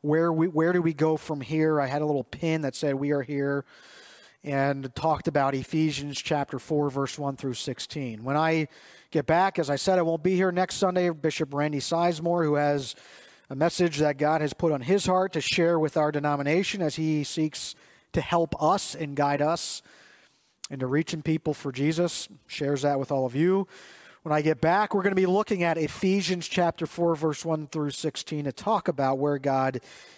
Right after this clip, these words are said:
is leading, guiding, and taking us. But at least for ten years, I know even before I was here, uh, we've used this Sunday to focus on the sanctity or the sacredness of human life, because it is a very important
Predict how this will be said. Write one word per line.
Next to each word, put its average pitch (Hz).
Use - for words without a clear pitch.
is 135
leading, 139
guiding, 131
and 117
taking 147
us. 120
But 127
at 147
least 190
for 185
ten 185
years, 170
I 139
know 165
even 170
before 160
I 165
was 156
here, 147
uh, 139
we've 165
used 185
this 170
Sunday 151
to 156
focus 160
on 147
the 143
sanctity 156
or 151
the 143
sacredness 147
of 135
human 143
life, 131
because 156
it 165
is 151
a 156
very 196
important 185